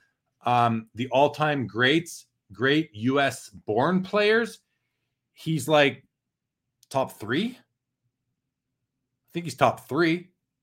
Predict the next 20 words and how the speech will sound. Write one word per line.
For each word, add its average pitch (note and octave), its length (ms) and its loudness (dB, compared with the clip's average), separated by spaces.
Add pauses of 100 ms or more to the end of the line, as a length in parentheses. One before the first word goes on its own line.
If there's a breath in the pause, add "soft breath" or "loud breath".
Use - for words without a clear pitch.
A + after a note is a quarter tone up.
(200)
all-time C3 420 2
best B2+ 460 0
U B2+ 200 0
S B2 140 0
born A#2+ 320 -2
players. C#3 540 -4 (960)
You A#2 100 -6
got A#2+ 200 0
Patrick C3+ 400 2
Kane. C3+ 480 -2 (680)
I'm A2+ 120 -6
a G#2+ 60 -4
big C#3+ 440 2
Jeremy B2 300 0
Roenick A2 360 -4
fan. G#2+ 460 -6 (1080)
You've G2+ 140 -12
got A2 180 -2
Mike B2 220 -4
Modano. A2+ 680 -4